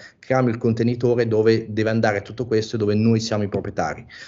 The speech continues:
Questo contenitore comunicherà con, eh, quelli che sono gli obblighi europei di identifica di identità, ma senza cedere i nostri dati, senza fare tutta una serie di cose. Tutto questo si può controllare e questo guarda anche per la parte finanziaria. Una volta che abbiamo fatto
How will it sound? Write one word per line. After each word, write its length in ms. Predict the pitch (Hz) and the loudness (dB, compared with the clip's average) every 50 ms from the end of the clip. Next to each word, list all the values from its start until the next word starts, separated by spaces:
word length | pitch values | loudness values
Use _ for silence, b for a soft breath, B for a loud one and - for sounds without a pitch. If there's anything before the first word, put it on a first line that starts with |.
| B B B | B B B
Questo 240 | B - 110 123 127 | B -2 0 0 2
contenitore 560 | - 131 113 123 127 120 117 147 143 127 120 | 2 2 2 2 0 2 4 4 4 4 4
comunicherà 680 | 117 120 113 113 113 113 110 110 117 110 113 120 113 113 | 2 2 2 2 4 4 2 2 0 0 2 0 0 0
con, 440 | - - 123 120 117 113 107 104 101 101 | 0 0 2 4 4 4 2 2 -2 -2
eh, 260 | 98 98 92 - - | -2 -4 -4 -6 -8
quelli 200 | - - 110 107 | -6 -4 -4 -4
che 100 | 107 107 | -4 -4
sono 680 | 107 - - 120 117 113 110 107 104 101 101 101 - 104 | -6 -4 2 4 4 6 6 4 2 2 0 0 -2 0
gli 80 | 107 110 | 2 4
obblighi 480 | 117 113 110 - 107 98 98 101 101 - | 4 4 4 2 -2 -4 -2 -2 -2 0
europei 440 | 101 98 101 - - 107 104 107 | -2 -2 -2 -2 -2 -2 -2 -2
di 300 | 98 101 101 98 95 85 - - | -2 -2 -4 -4 -4 -6 -6 -8
identifica 580 | 104 98 101 101 101 98 113 113 113 - 101 | -8 -6 -4 -4 -4 -2 -4 -6 -4 -2 -4
di 60 | 98 | -4
identità, 420 | 92 98 98 95 - - - 110 104 | -2 -4 -6 -6 -4 -2 -2 -2 0
ma 220 | 101 101 104 101 | -2 -2 -4 -6
senza 640 | - - - - 147 147 117 107 - - 101 - - B B B B B B | -6 -6 -2 0 0 2 0 0 -2 -4 -6 -6 -6 B B B B B B
cedere 420 | - - - 117 113 107 104 98 101 | -8 -4 -2 0 0 2 0 0 0
i 60 | 104 | 0
nostri 320 | 101 95 - - - 98 | -2 -4 -6 -6 -6 -4
dati, 280 | 92 95 104 104 - 98 | -2 0 0 -2 -2 -4
senza 240 | - 110 110 110 101 | -6 -4 -4 -4 -6
fare 140 | - 101 98 | -8 -10 -8
tutta 140 | - - | -6 -4
una 80 | 104 98 | -6 -4
serie 140 | - 104 95 | -2 -4 -4
di 60 | 95 | -2
cose. 220 | - 107 101 - | -2 -2 -2 -2
Tutto 160 | - - - 101 | -4 -6 -6 -4
questo 240 | - 113 113 107 | -4 -4 -4 -4
si 140 | 98 - 104 | -6 -8 -6
può 160 | - - - | -6 -6 -4
controllare 680 | - 104 98 95 - 92 95 87 82 82 120 175 - B B B B B B - | -2 -4 -4 -4 -4 -4 -2 -2 0 0 0 0 -2 B B B B B B -12
e 140 | - - 117 | -8 -4 -2
questo 200 | 120 123 - 120 | 0 0 0 2
guarda 180 | 104 110 110 107 | 2 2 2 2
anche 100 | 101 104 | 0 -2
per 120 | 101 101 | -4 -4
la 40 | 98 | -2
parte 220 | - 104 104 101 | -4 -4 -4 -6
finanziaria. 580 | - 110 107 131 131 - 120 101 107 131 165 - B B B B B B | -4 -4 -2 -2 -2 0 0 2 2 2 0 -2 B B B B B B
Una 160 | B 123 139 | B 0 2
volta 200 | 165 196 175 - | 4 4 4 2
che 60 | 110 | 0
abbiamo 240 | 113 107 117 117 113 | -2 0 0 0 0
fatto 400 | 117 139 131 131 - - 101 - | 0 0 -2 -2 -2 -8 -10 -10